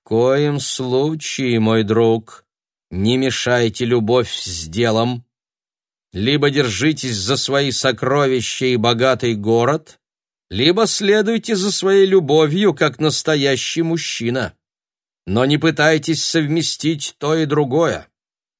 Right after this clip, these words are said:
иначе вам придется умереть с разбитым сердцем, как бедной Дидоне. Что же вы изберете, мистер Слоуп,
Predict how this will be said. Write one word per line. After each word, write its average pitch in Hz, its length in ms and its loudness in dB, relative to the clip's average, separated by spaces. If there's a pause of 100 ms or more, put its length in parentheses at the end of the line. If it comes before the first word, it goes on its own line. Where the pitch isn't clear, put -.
(160)
иначе 180 480 2
вам 170 220 4
придется 151 560 2
умереть 139 400 0
с - 100 -4
разбитым 127 600 0
сердцем, 98 640 -4
как 87 220 -6
бедной 95 500 -4
Дидоне. 101 680 -4 (720)
Что - 460 -2
же 160 200 2
вы 135 420 0
изберете, 104 760 0
мистер 104 520 -4
Слоуп, 101 720 -6